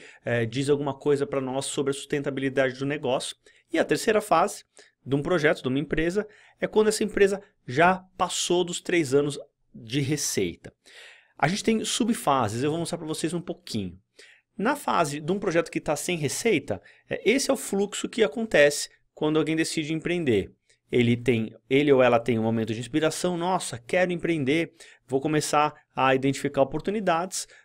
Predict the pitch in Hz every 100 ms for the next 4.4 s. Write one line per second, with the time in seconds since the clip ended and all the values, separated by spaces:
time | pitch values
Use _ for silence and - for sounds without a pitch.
0 | - 135 151 151 139 165 139 147 143 143
1 | 147 175 185 220 196 214 - 220 220 208
2 | - 226 214 - 240 113 92 _ _ _
3 | - 254 247 - 254 - 175 160 160 139
4 | 120 - 202 151